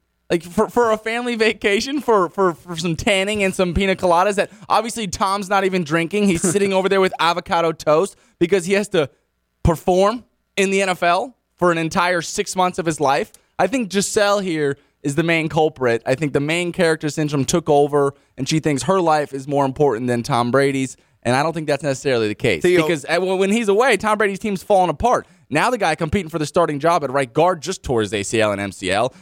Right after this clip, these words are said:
Speaker 1: Ryan Jensen's out for who knows how long. I mean, this team is falling apart over there in Tampa.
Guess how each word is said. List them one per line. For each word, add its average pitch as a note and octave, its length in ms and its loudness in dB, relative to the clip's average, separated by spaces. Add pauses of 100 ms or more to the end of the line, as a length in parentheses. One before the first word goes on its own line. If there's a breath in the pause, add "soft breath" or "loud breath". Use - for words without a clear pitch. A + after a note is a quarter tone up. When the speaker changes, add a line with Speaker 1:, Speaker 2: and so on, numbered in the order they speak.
Speaker 1:
Ryan C#3+ 280 0
Jensen's C#3 400 -2
out B2+ 180 2
for A#2+ 160 -4
who D3 100 0
knows B2 280 0
how B2+ 200 0
long. A#2+ 280 0
I D3 40 -4
mean, C#3 120 -2
this D3 140 -2
team G3+ 200 -4
is C#3+ 100 -8
falling D3+ 360 2
apart A#3 400 2
over D3+ 180 -2
there B2+ 160 -4
in B2+ 60 -6
Tampa. A2+ 480 -6